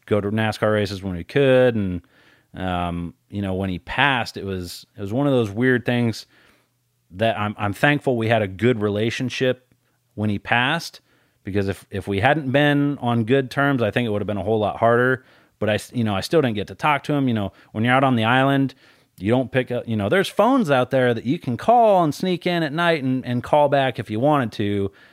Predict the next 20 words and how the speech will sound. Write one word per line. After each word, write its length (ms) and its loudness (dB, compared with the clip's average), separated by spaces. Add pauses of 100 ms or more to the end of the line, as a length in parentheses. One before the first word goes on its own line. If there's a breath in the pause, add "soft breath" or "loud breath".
(220 soft breath)
But 140 -4
if 140 -2
they 160 -4
catch 380 0
you, 360 0 (120)
I 80 -14
don't 140 -10
know 80 -12
how 180 -6
they 100 -2
do 160 2
that 300 0
to 80 -10
this 140 -8
day, 240 0
but 280 -4
if 120 -8
they 140 -2
catch 300 0
you, 260 0